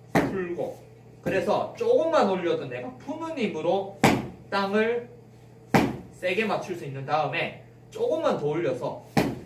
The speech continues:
풀고, 풀고, 또 조금만 더 올려서 풀고, 풀고, 조금만 더 올려서 풀고, 풀고.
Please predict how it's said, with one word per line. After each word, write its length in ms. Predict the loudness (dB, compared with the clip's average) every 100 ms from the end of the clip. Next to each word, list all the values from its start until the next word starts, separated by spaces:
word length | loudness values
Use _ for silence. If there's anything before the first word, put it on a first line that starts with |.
| -14 -4
풀고, 440 | -2 -2 -4 -6 -10 -20 -20 -20 -20 -10 -2 -2 -2 -10 -18 -6
풀고, 440 | -4 -2 -4 -8 -16 -14 -8
또 140 | 2
조금만 420 | 4 4 4 2
더 80 | 2
올려서 540 | 0 0 -2 -4 -8 -16 -2 2 2 0 -10 -18 -6
풀고, 500 | -2 -2 -2 -4 -8 -18 -20 -20 -20 -20 -20 0 2 2 -4 -14 -6
풀고, 440 | -2 -2 -2 -6 -10 -20 -6
조금만 400 | 0 2 4 4
더 80 | 2
올려서 540 | 0 0 -2 -4 -6 0 2 2 -2 -12 -14 -2
풀고, 520 | 0 0 -2 -4 -8 -20 -20 -20 -20 -20 -20 2 4 4 -4 -12
풀고. 440 | -2 0 0 -6